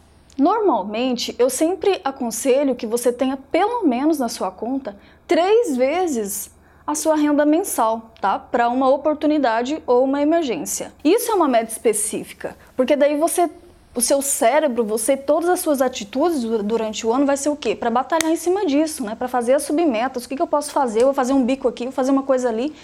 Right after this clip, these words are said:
pra você chegar à sua meta que você escreveu. Você tem uma quantia específica, porque senão qualquer coisa pra você serve. Você está me entendendo? Precisa ser específico.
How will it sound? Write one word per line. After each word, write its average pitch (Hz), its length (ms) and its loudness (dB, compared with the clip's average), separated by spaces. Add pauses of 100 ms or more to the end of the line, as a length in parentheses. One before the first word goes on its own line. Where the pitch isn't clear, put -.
(180)
pra 311 100 0
você 311 220 -2
chegar 294 580 -2 (300)
à 254 80 -2
sua 320 260 0
meta 285 300 0
que 320 80 -4
você 311 240 0
escreveu. 208 600 0
Você 247 240 -2
tem 339 120 2
uma 440 140 -2
quantia 285 380 0
específica, 214 720 -4 (340)
porque 392 180 2
senão 381 220 2
qualquer 370 320 0
coisa 339 220 0
pra 330 120 0
você 311 240 -2
serve. 277 540 0 (260)
Você 427 180 0
está 349 200 -2
me 196 100 -6
entendendo? 208 600 -4 (340)
Precisa 277 500 0
ser 254 260 0
específico. 320 840 -2